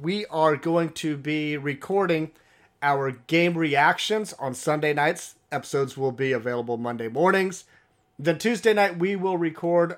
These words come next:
our game previews with those episodes available Wednesday morning.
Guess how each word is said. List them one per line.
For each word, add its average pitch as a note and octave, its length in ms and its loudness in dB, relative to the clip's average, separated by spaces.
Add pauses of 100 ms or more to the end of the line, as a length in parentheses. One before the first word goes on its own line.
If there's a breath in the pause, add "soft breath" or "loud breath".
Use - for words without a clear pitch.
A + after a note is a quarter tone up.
our C#3 240 0
game C#3+ 320 0
previews F3+ 680 2 (120)
with C#3 140 -6
those D3+ 280 2
episodes C#3 560 -4
available B2 680 0 (480 soft breath)
Wednesday E3+ 380 4
morning. G2+ 360 -10